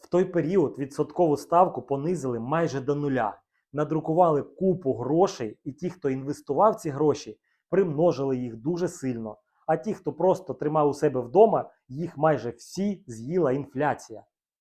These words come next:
Блін, ого! Слухай, так а навчи мене, як інвестувати з України.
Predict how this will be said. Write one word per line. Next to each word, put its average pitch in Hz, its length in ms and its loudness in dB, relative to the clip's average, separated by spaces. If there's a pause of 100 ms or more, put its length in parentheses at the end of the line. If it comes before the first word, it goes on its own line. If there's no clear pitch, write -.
(420)
Блін, 165 480 -2
ого! 190 760 2 (160)
Слухай, 175 440 -2
так 139 160 -2
а 170 40 -2
навчи 185 340 -4
мене, 165 220 -2
як 208 240 2
інвестувати 151 600 2
з 113 60 -4
України. 123 500 -4